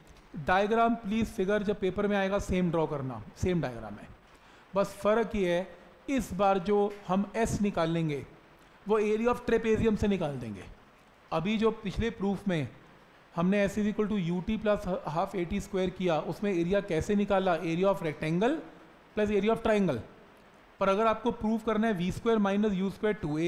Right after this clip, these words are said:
एस, तो हम क्या करेंगे? Area of trapezium। बोलो area of trapezium क्या होता है? Half into sum of parallel sides। बोलो ये side कितनी है? यू, और ये पूरी की पूरी side कितनी है? V। तो क्या बनेगा? Half into u plus v into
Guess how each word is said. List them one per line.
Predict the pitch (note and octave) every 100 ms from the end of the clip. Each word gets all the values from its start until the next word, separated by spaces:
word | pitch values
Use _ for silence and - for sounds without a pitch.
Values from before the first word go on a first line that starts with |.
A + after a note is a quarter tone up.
| G3
एस, | C#4 - - - - - - -
तो |
हम | G3
क्या | F#3+ G3
करेंगे? | G3 G3+ G#3 G3
Area | F#3 F#3+ G#3
of | -
trapezium। | F3+ F3 D3+ A#2+ C#3
बोलो | F3 A#3 A#3
area | A#3
of | -
trapezium | A3 G#3+ G3 G#3 G3+
क्या | G3+
होता | G3+ F#3+
है? | C#3+
Half | F#3 F3 - - - - - - - C4
into | A#3+ G#3+ G3 -
sum | G3 A3 A3
of | A#3+ A#3 -
parallel | G3+ F#3+ G3+ G#3
sides। | - D#3 C3+ -
बोलो | E3 G3
ये | F#3+ G3
side | G#3 G#3+ G#3+
कितनी | G#3+ G#3+
है? | G#3+
यू, | G3+ A#3 C#4+ - - - - - - -
और | G#3+
ये | F#3+ A3+ -
पूरी | G#3+ A#3
की | A#3+
पूरी | A#3 A#3+
side | - G3+ G3
कितनी | G#3+ A3+ A#3
है? | C4 D#4 - E3+
V। | D3 G3+ F3 - - -
तो | A3
क्या | F#3 G3+
बनेगा? | G#3+ A3 G3+ C#3+
Half | C3+ D#3+ G3+ C#4 - - - - -
into | A3+ G#3+ A3 F3
u | G#3+ B3 B3
plus | B3 - G3
v | A#3 G3 - - - - - C#4
into | B3+ A3 B3+